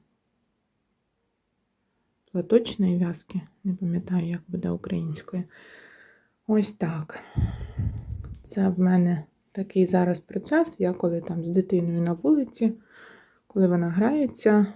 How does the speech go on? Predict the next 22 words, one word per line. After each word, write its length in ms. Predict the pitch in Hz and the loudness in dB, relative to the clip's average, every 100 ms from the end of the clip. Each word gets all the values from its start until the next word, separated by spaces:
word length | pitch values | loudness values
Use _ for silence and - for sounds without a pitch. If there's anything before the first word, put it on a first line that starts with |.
| - | -2
на 140 | 175 | 0
батуті, 600 | 170 170 233 285 - 214 196 _ _ - | 2 4 4 2 4 2 2 _ _ -8
е, 300 | 202 185 185 185 | -4 0 0 -2
стрибає, 880 | - - 190 185 185 185 180 180 | -8 -4 0 2 2 2 2 0
я 280 | 175 190 220 226 _ - - - - _ | 0 2 2 -2 _ -16 -14 -16 -20 _
в'яжу, 440 | 202 185 185 185 208 | 0 4 6 6 4
щоб 380 | - 180 185 - - - | 2 0 0 -4 -8 2
не 140 | 190 | 4
задумуватись. 840 | 190 180 175 170 170 170 175 - - _ - - - _ _ _ _ _ - | 6 4 2 -2 -4 -6 -6 -10 -12 _ -20 -20 -20 _ _ _ _ _ -2
Е, 240 | 196 196 | 2 6
наступний. 680 | 196 233 - 190 180 208 240 - - - - - | 6 6 2 -2 2 4 4 4 -4 -16 -10 -4
Юля 340 | 226 202 233 196 | 6 10 10 10
замовила 480 | 185 180 180 180 | 6 4 2 2
в 40 | 175 | 2
мене 240 | 175 175 | 2 2
два 280 | 196 196 175 | 4 4 2
шарфа. 600 | - 190 196 - 240 262 - _ - - - _ - _ _ _ _ | 0 0 -2 -2 -2 -2 -4 _ -10 -10 -14 _ -20 _ _ _ _
Цей 340 | - 220 220 220 | -2 6 10 10
буде 360 | 196 190 185 | 8 4 4
для, 400 | 175 175 175 175 151 - _ _ _ _ _ _ _ - - 226 - _ _ - | 4 2 2 0 -2 -8 _ _ _ _ _ _ _ -20 -20 -20 -20 _ _ -2
е, 160 | 220 190 | 6 8
жінки-волонтера, 2000 | 180 180 196 214 - 190 190 180 - _ - 190 185 180 180 180 190 202 196 | 6 6 6 6 6 6 6 4 -6 _ -8 0 4 6 4 4 4 6 6